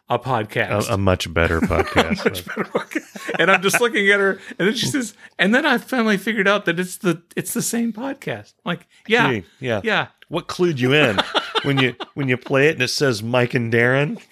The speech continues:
Speaker 2: for the artist? That, that's usually a clue.
Speaker 1: Yeah.
Speaker 2: Yeah. Wow.
Speaker 1: I think Marvel is starting to lose their mind.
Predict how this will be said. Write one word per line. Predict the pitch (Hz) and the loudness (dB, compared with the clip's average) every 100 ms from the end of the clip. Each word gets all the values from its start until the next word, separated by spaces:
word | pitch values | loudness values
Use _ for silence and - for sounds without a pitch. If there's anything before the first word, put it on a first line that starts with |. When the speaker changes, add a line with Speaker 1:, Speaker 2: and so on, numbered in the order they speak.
| - | -6
Speaker 2:
for | 135 | 0
the | 120 | 4
artist? | 113 131 156 - - | 4 4 2 -2 -2
That, | 127 139 - | 0 0 -2
that's | - 143 - | -4 -2 -2
usually | 135 120 104 101 | -2 -2 0 -2
a | 98 | -4
clue. | - 117 98 107 113 | -6 -6 -4 -4 0
Speaker 1:
Yeah. | 123 101 - _ | 0 0 -4 _
Speaker 2:
Yeah. | 95 95 82 _ _ - - - _ _ _ _ _ _ - | -4 -4 -6 _ _ -18 -16 -18 _ _ _ _ _ _ -16
Wow. | 90 82 82 78 _ _ - | -12 -10 -10 -12 _ _ -2
Speaker 1:
I | 156 | 0
think | 202 202 - | 0 -2 0
Marvel | 131 135 131 123 123 117 117 _ _ | 2 4 4 2 2 0 -4 _ _
is | 123 107 | -4 -2
starting | - 123 117 107 | 0 0 0 -2
to | |
lose | 98 98 101 95 | -4 -4 -6 -8
their | 95 | -12
mind. | 95 87 85 87 90 | -12 -14 -14 -16 -18